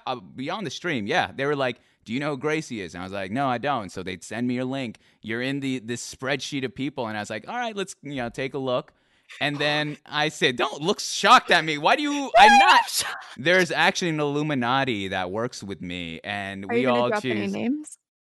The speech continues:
Speaker 2: Do you
Speaker 1: I,
Speaker 2: wanna drop some?
Speaker 1: uh, you
Speaker 2: <laughs> I'm
Speaker 1: know,
Speaker 2: kidding,
Speaker 1: you
Speaker 2: I'm
Speaker 1: know,
Speaker 2: kidding, I'm kidding,
Speaker 1: I
Speaker 2: I'm
Speaker 1: will
Speaker 2: kidding,
Speaker 1: say
Speaker 2: I'm
Speaker 1: this.
Speaker 2: kidding.
Speaker 1: I will say this. I know Hayden was very big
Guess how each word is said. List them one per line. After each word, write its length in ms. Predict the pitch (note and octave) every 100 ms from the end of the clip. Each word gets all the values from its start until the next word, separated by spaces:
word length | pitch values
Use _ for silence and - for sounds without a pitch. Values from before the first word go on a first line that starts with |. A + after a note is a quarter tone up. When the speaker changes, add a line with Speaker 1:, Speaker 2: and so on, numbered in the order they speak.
| -
Speaker 2:
Do 100 | B3
you 160 | G#3+ G#3+
Speaker 1:
I, 40 |
Speaker 2:
wanna 200 | G#3+ A3
drop 260 | G#3+ G#3 -
some? 200 | C4+ -
Speaker 1:
uh, 60 |
you 160 | G3+ G3+
Speaker 2:
<laughs> 20 |
I'm 40 | G#3
Speaker 1:
know, 280 | G#3+ G#3 G#3+
Speaker 2:
kidding, 160 | - B3+
Speaker 1:
you 40 |
Speaker 2:
I'm 60 | -
Speaker 1:
know, 60 |
Speaker 2:
kidding, 180 | - E3+
I'm 80 | C4+
kidding, 120 | A4
Speaker 1:
I 40 | F#3+
Speaker 2:
I'm 60 |
Speaker 1:
will 120 | A3+ C4
Speaker 2:
kidding, 100 | -
Speaker 1:
say 80 | A#3
Speaker 2:
I'm 60 | G3
Speaker 1:
this. 100 | D3+
Speaker 2:
kidding. 160 | B3+
Speaker 1:
I 60 | D#3+
will 200 | E3+ F#3+
say 240 | - F3+
this. 300 | D#3 D3+ D#3 - - - - - -
I 140 | - D3
know 200 | F3+ F#3
Hayden 540 | E3 D#3+ F3+ F3 E3
was 240 | D#3 C#3 B2+
very 420 | C3+ D3+ E3 D#3
big 520 | A2+ D3 C#3 B2+ A#2